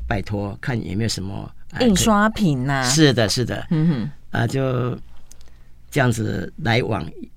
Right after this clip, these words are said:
Speaker 1: 我们的老，老董事长也非常的照顾我，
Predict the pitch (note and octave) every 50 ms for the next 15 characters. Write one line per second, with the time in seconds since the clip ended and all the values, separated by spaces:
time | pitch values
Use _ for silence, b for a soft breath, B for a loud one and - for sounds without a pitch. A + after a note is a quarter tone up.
0 | - - - - - - - - A#2+ A2+ A#2 A#2+ A#2 A#2+ A#2+ A2+ - - - -
1 | A2+ G#2+ G#2 - - - - C3 D3 - G#2+ G2+ G#2 C3+ B2+ - G#2+ G2+ G2+ G2
2 | G2+ G2+ G#2 - C3 C3 B2+ A#2 G2+ G#2+ G#2 F#2+ G#2 G2+ G2+ G#2 G2+ A2 - -
3 | - - - - - - - E3 B2 A2+ C#3+ C3 G#2+ - - - -